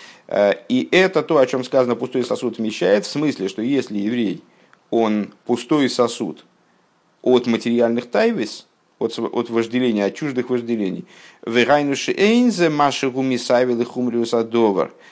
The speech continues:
э, витуве агашми», то есть, э, его, предметом его вожделений не является,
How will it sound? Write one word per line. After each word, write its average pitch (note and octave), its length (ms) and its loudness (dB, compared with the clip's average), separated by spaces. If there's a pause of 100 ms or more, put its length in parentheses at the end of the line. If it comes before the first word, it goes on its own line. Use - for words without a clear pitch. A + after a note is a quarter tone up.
(120)
э, G#2 320 4
витуве A#2 420 2
агашми», A#2 420 2
то B2 180 0
есть, A2 320 -2
э, G#2 340 2 (140)
его, B2+ 360 -2
предметом B2 580 -2
его A#2+ 320 0
вожделений A#2 680 0
не A#2+ 200 0
является, B2+ 680 0